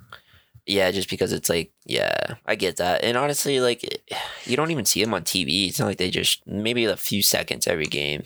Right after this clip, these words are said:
Um, but yeah. Yeah, we, we'll move on from that topic. Um, staying on the N F L, any team this week that kinda, like,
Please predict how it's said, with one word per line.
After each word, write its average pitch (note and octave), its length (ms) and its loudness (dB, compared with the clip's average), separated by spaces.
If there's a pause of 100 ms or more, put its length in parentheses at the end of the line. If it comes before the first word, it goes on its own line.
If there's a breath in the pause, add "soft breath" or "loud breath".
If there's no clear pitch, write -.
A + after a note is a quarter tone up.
(800 loud breath)
Um, A1+ 600 -2 (500)
but F2+ 200 4
yeah. E2 340 2 (800 loud breath)
Yeah, A2 160 4
we, A#2 160 0
we'll G#2 360 2
move D3 160 0
on C#3+ 140 2
from B2+ 160 -2
that A#2 200 0
topic. A#2+ 600 0 (100)
Um, F#2+ 600 0 (120)
staying B2+ 300 0
on A2 140 2
the A2+ 120 2
N A2+ 80 2
F G#2+ 140 -2
L, A2+ 180 4
any G2+ 180 -2
team G2+ 240 0
this G2 200 4
week G2+ 280 0
that F#2+ 440 0
kinda, G2 300 0
like, F#2+ 320 2